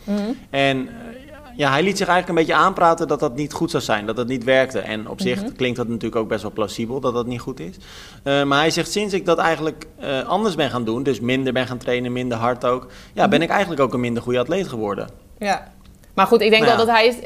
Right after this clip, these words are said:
Speaker 1: hij is het wel extreem gaan doen. Want hij heeft het er ook wel over dat hij op een gegeven moment echt weken van vijftien uur of zo nog maar maakte. Dan, dat
Speaker 2: Ja.
Speaker 1: halveerde denk ik ongeveer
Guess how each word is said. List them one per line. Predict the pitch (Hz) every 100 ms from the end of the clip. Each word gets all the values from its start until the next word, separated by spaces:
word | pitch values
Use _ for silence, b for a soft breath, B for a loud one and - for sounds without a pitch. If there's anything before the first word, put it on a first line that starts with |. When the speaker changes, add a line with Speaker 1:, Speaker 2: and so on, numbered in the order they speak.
| 185
Speaker 1:
hij | 196
is |
het | 233
wel | 240
extreem | 226 - - 226 247
gaan | 202 180
doen. | 180
Want | 180 180
hij | 185
heeft | 196
het | 202
er | 190
ook | 196
wel | 214
over | 196 202
dat | 196
hij | 202
op | 196
een |
gegeven | - 196 202
moment | 202 196
echt | 196 -
weken | 190 196 208
van | 196 185
vijftien | 180 190 190 185
uur | 190 202
of | 208
zo | 214
nog | 214 214
maar | 214 208
maakte. | 202 208 - 233 220
Dan, | - 165 165 -
dat | 226
Speaker 2:
Ja. | 220
Speaker 1:
halveerde | 190 180 190 190 185
denk | 180 180
ik | 185
ongeveer | 190 185 - 180 170 165